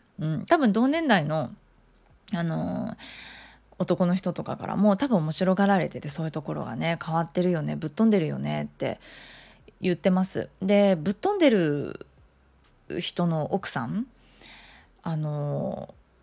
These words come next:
ー、「すごい普通なんだよね」って、よくそうやって言われるみたいです。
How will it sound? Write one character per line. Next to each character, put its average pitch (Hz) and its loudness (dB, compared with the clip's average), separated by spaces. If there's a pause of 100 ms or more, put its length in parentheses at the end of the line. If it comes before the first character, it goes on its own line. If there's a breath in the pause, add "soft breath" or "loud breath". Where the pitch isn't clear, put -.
(400)
ー、 - -20
「す - -6
ご 220 2
い 247 2
普 - -6
通 185 0
な 190 4
ん 185 2
だ 196 0
よ - -4
ね」 127 -10
っ - -12
て、 - -10 (320)
よ 240 4
く 180 0
そ 180 0
う 185 8
や 180 2
っ - -6
て 175 0
言 170 4
わ 170 4
れ 170 4
る 165 0
み 165 -4
た 135 -2
い 113 -4
で - -8
す。 - -6